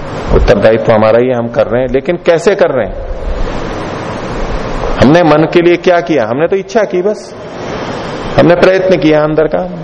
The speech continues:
लेकिन कहां मन है, वो क्या करे, कुछ नहीं पता है। बस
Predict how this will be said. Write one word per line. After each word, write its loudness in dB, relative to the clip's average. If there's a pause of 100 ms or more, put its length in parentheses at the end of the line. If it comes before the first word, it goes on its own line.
(520)
लेकिन 6
कहां 4
मन 2
है, 0
वो 0
क्या 2
करे, 0 (180)
कुछ -2
नहीं 0
पता 0
है। -4 (480)
बस 4